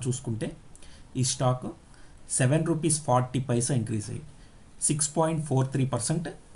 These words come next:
రిటర్న్స్ అయితే ఇవ్వటం జరిగింది. ఇది ఒక స్మాల్ క్యాప్ కేటగిరీకి సంబంధించిన స్టాక్. లాస్ట్ ఫైవ్ డేస్లో చూసుకుంటే సిక్స్ రూపీస్ ఇంక్రీజ్ అయ్యి ఫైవ్ పాయింట్ టూ ఫోర్ పర్సెంట్ రిటర్న్స్ అయితే ఇవ్వటం జరిగింది. అలాగే లాస్ట్ వన్ మంత్లో వన్ పాయింట్ వన్ రూపీ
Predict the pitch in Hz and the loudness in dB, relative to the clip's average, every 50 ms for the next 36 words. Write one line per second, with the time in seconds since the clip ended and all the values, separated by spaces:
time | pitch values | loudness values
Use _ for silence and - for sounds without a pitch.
0 | 120 123 120 113 147 151 151 151 147 135 131 160 151 120 107 113 110 107 107 113 | 0 0 2 6 6 6 6 6 4 2 2 2 0 0 0 0 0 0 0 -2
1 | 104 104 104 117 156 - - - - - - 123 117 120 117 - - - - 110 | -2 -2 -2 -4 -4 -6 -8 -10 -18 -6 -4 0 0 0 0 0 -2 0 0 2
2 | 107 113 123 139 135 135 156 - - - - 120 110 107 101 113 110 120 117 120 | 4 4 4 4 2 0 -2 -4 -4 -2 -4 -2 -2 -2 -2 -2 -4 -2 -2 -2
3 | 113 117 123 - 107 104 104 104 104 104 101 101 - 123 151 170 170 - - 107 | -2 -2 -4 -4 -4 -4 -2 -4 -2 -4 -4 -4 -4 -4 -4 -4 -4 -4 -4 -4
4 | 107 110 - 214 320 - - - - - - - - - - - - - - - | -4 -4 -4 -8 -8 -8 -12 -20 -20 -20 -20 -20 -20 -20 -20 -18 -18 -16 -6 2
5 | 120 113 113 135 175 196 - - 226 - 160 135 127 139 156 170 160 - 147 123 | 4 6 6 6 6 4 2 0 2 2 4 6 6 6 6 4 4 2 0 0
6 | - - 110 - - - 107 104 107 - 240 311 - - 127 131 - - 139 143 | 0 -2 -4 -6 -4 -4 -4 -4 -4 -4 -4 -2 -2 -2 -2 -2 0 0 0 0
7 | 147 165 156 - - 127 127 - 123 123 120 127 151 151 - - - 120 120 131 | 0 0 0 2 2 0 0 2 0 2 2 2 0 -4 -6 -6 -2 2 2 2
8 | 131 135 139 131 131 127 131 131 113 - - 123 120 120 - 117 110 - 151 - | 2 2 2 4 4 2 2 -2 -4 -2 -2 -2 -2 0 -2 -4 -2 0 -2 -2
9 | 156 - - - - - - - - - - - 110 117 110 - 135 151 151 147 | -2 -4 -12 -18 -20 -20 -20 -20 -20 -20 -14 -4 -2 -2 0 2 4 4 4 4
10 | 127 127 170 147 113 107 117 110 104 101 98 101 107 127 180 254 - - - - | 4 2 2 0 0 -2 -2 -2 -2 -2 -2 -2 -2 -2 -4 -4 -8 -10 -18 -18
11 | - - - - - - 127 143 165 185 170 147 127 120 127 151 170 170 - 185 | -18 -18 -18 -12 -4 2 4 4 4 4 4 4 4 4 4 4 4 2 2 2
12 | 156 131 131 135 143 143 131 - 113 120 185 320 349 143 123 131 151 151 151 - | 4 4 4 4 4 2 2 0 0 -2 -2 -2 0 0 0 2 0 0 0 0
13 | 175 175 180 185 202 - - - - 120 117 123 135 135 165 170 165 220 | 0 0 0 -2 -6 -8 -10 -12 -2 0 2 2 2 2 0 -2 -2 -4